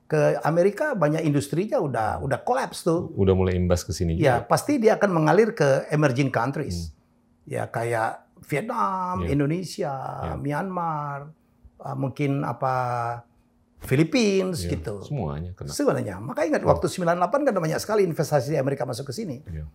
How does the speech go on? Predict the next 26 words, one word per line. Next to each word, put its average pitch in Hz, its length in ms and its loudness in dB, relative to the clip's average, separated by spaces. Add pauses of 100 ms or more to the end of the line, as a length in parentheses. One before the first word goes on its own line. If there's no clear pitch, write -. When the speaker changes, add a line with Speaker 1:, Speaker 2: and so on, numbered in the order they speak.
Speaker 1:
Dan 175 200 2
banyak 247 240 6
yang 214 160 4
memprediksi 175 520 0
ini, 214 160 -2
Pak. 165 180 -10 (500)
Banyak 151 200 2
Speaker 2:
Hmm. 180 80 0
Speaker 1:
yang 165 80 2
prediksi 160 440 0
ini. 151 160 0
Kita 180 240 0
percaya 175 280 2
betul 170 400 4
dua 170 160 6
ribu 165 160 4
dua 147 200 4
satu 160 360 2
tuh, 160 320 -2
Speaker 2:
Hmm. 85 160 -8 (120)
Speaker 1:
ya 151 200 0
udah 151 200 4
mulai 147 240 8
rebound 143 480 6
nih. 87 140 -12 (340)
Speaker 2:
Iya. 80 140 -10